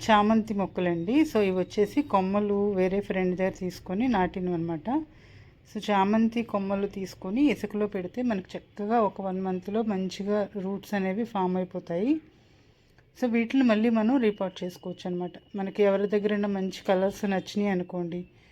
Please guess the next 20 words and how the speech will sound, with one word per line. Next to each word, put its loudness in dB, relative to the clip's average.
so 2
ఇలా 2
కొమ్మలు -2
తెచ్చి 0
ఇసుకలో -4
పెట్టినట్లయితే -8
చక్కగా -2
జర్మినేట్ 0
అవుతాయి. -2
So -4
ఇవి 2
అలా 4
పెట్టిన -4
కొమ్మలే 0
అనమాట. -2
So -4
ఈవేళ 2
వాటిని -2
ట్రాన్స్‌ప్లాంట్ -2
చేస్తున్నాను. -2